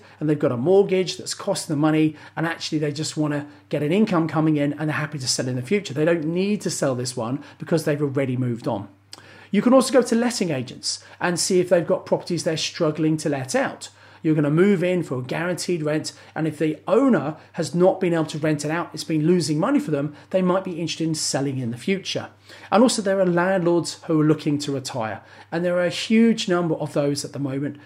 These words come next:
particularly because the latest tax changes, Section twenty-four, which although came in in April two thousand and seventeen, have been phased in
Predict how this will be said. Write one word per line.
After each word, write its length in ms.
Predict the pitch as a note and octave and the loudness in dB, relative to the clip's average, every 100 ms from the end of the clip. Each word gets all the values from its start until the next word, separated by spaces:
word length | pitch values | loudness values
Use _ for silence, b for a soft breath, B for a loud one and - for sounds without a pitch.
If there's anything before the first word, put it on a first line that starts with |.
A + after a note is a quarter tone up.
| B | B
particularly 480 | D3+ - A3+ A3+ F3 | -10 0 2 2 -2
because 280 | D#3+ D3+ C3+ | 0 -2 -2
the 60 | |
latest 440 | C3+ D3+ C#3+ - - | -2 -2 -4 -10 -8
tax 280 | F3+ - | -10 -8
changes, 460 | - E3 D#3 D#3 D3+ | -6 -2 -2 -2 -4
Section 300 | - - D#3+ | -6 -6 -6
twenty-four, 560 | D#3+ D3+ C#3+ C3+ C3+ C3+ B | -4 -4 -2 -2 -2 -6 B
which 180 | B D#3 F3 | B -4 0
although 260 | F3+ A3+ | 4 4
came 300 | A3 G#3 G3 | 4 -2 -2
in 100 | E3+ | 0
in 100 | E3 E3 | -2 -4
April 300 | E3+ D#3+ D3 | -6 -8 -8
two 200 | - D#3 | -4 -2
thousand 360 | D3+ D3 C#3 | -2 -4 -4
and 100 | C3+ | -6
seventeen, 680 | B2+ C3+ B2+ B2+ C#4+ F3+ D3+ B B | -6 -6 -4 0 0 0 -4 B B
have 120 | D#3 | -4
been 220 | D3+ D3 | -2 -2
phased 420 | D3 E3 D#3+ D#3 | -2 2 2 2
in 240 | C4+ E3+ | 0 0